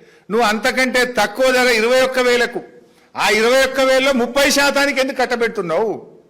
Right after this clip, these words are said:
What is this? అట్లే గాంధీనగర్, గాంధీనగర్లో సబ్ రిజిస్ట్రేషన్ వాల్యూ, ఎస్ఆర్ఓ వాల్యూ పద్నాలుగు వేల ఐదు వందల తొంభై ఒకటి, టీజీఐసి ధర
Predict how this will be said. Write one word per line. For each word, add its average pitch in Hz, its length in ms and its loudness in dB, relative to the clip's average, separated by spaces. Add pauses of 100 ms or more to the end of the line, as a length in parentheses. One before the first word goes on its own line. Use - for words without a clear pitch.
(380)
What 185 300 -4
is 156 80 -12
this? 190 260 -2 (760)
అట్లే 233 300 0
గాంధీనగర్, 208 760 0 (800)
గాంధీనగర్లో 233 1080 0
సబ్ 196 260 0
రిజిస్ట్రేషన్ 240 580 0
వాల్యూ, 220 600 -2
ఎస్ఆర్ఓ 220 420 0
వాల్యూ 208 300 -2
పద్నాలుగు 226 720 -2
వేల 220 280 0
ఐదు 196 200 0
వందల 202 200 -2
తొంభై 185 360 -4
ఒకటి, 175 400 -10 (840)
టీజీఐసి 240 800 2
ధర 202 500 2